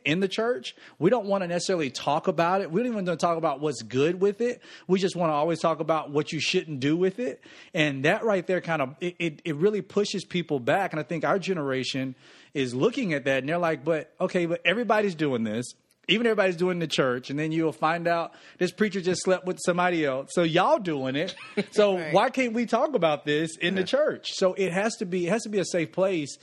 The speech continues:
Speaker 1: where people can come to the church and feel transparent enough to be able to talk about sex.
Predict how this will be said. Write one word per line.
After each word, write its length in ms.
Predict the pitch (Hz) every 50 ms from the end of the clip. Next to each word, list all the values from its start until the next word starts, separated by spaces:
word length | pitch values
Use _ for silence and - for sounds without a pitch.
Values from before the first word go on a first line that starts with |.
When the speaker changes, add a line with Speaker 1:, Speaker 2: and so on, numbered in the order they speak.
| - - - - - - _ -
Speaker 1:
where 420 | 127 131 143 139 139 131 127 127 - _ _ _ _ -
people 260 | - 214 240 220 208 175
can 140 | 160 160
come 220 | 143 156 175 226 233
to 80 | -
the 100 | 208 165
church 320 | 143 - 147 131 127 123 -
and 140 | 135 127 -
feel 240 | - 160 175 175
transparent 580 | 160 - - 160 143 - - - 147 185 233 220
enough 220 | 170 135 123 120
to 80 | - 135
be 100 | 135 147
able 140 | 156 160 147
to 80 | 139
talk 280 | 131 - 135 123 139 -
about 280 | 147 127 131 127 131 127
sex. 460 | - - 226 262 - - - -